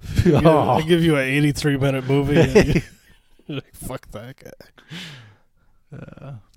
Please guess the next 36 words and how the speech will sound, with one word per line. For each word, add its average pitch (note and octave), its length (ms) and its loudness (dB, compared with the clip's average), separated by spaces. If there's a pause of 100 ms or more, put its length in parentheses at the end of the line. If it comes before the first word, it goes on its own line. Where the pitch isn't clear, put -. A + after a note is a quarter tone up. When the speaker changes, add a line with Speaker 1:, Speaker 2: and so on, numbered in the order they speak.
(120)
Speaker 2:
Fuck - 260 -14
him D#3 240 -6
and B2 160 -10
his D#3 260 -4
time. - 400 -20 (840)
Speaker 1:
All - 200 -20
right. - 240 -18
Um, C#3+ 460 -4
so E3 260 -2
before B2+ 280 -4
we C3 80 0
talk C3 160 -6
about A#2+ 220 -2
spoilers C3 680 -4
for A#2 200 -10
the A2 120 -8
Brothers A#2+ 540 -4
Grimsby, A#2 840 -6 (800)
uh, A#2 240 -8
please F#3 400 -4
reach F3+ 180 -2
out G#3 160 -2
to D#3+ 140 -4
us. - 340 -4 (160)
Uh, C3+ 140 -8
you C3 100 -4
can B2+ 180 -8
follow D#3+ 320 -4
us D3 140 -6
on C3 160 -6
Twitter F3 320 -4
at C#3 260 -8
watch C3+ 420 -8
this D3 280 -4
underscore D3 640 -4
movie D3+ 480 -2